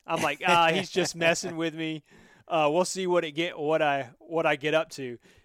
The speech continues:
And he's still saying that, like, as I'm, as I'm walking up. He's like, "It's, it's a Florida giant, dude." Like, he's whipping out his cell phone at this point. It's like, "Oh, well, maybe, maybe it is, <laughs> maybe it is a big deer." And then I finally lay eyes on this deer, and I was just like,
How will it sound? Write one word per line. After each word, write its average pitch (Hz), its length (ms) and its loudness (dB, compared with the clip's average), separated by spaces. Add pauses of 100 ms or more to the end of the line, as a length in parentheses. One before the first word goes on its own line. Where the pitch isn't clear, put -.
And 175 120 -4
he's 220 140 0
still 226 220 4
saying 202 340 2
that, 123 240 -8
like, 143 180 -4
as 147 160 -2
I'm, 143 320 -2
as 147 200 -4
I'm 151 160 -2
walking 135 320 -4
up. 131 140 -8
He's 151 100 -10
like, 160 180 -6
"It's, 226 240 -2
it's 190 220 0
a 226 60 6
Florida 202 280 2
giant, 175 400 4
dude." 147 160 -4
Like, - 140 -2
he's 185 160 -8
whipping 175 260 0
out 165 140 4
his 151 80 -2
cell 165 200 4
phone 175 280 -2
at 165 80 -14
this 165 80 -8
point. 175 140 -2
It's 156 100 -10
like, 131 120 -8
"Oh, 220 160 2
well, 151 160 -2
maybe, 190 380 -2
maybe 175 300 -2
it 180 60 4
is, 202 280 2 (200)
<laughs> - 180 -20
maybe 220 240 2
it 185 60 4
is 226 140 4
a 170 60 -2
big 151 240 -4
deer." 139 300 -6 (480)
And 185 180 -2
then 175 160 -2
I 156 160 0
finally 190 460 2
lay 175 160 2
eyes 165 280 4
on 156 140 0
this 147 160 -6
deer, 143 400 -4
and 139 180 -8
I 143 140 0
was 135 220 -6
just 156 260 -10
like, 139 340 -8